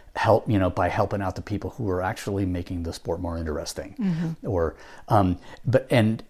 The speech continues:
Speaker 1: and no, it was like, you, if you weren't getting paid, then it's not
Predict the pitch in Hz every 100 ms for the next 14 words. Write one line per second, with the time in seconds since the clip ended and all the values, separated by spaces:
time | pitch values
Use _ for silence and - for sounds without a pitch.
0 | - 113 101 110 143 135 85 98 139 127
1 | 110 - - - - - 95 113 104 120
2 | - 139 131 - 143 175 180 190 - -
3 | 127 123 120 117 113 - _ - - -
4 | - - - - 160 143 90 - - -
5 | _ _ - - _ _ _ - _ -
6 | - _ _ - - _ - 104 98 -
7 | 92 98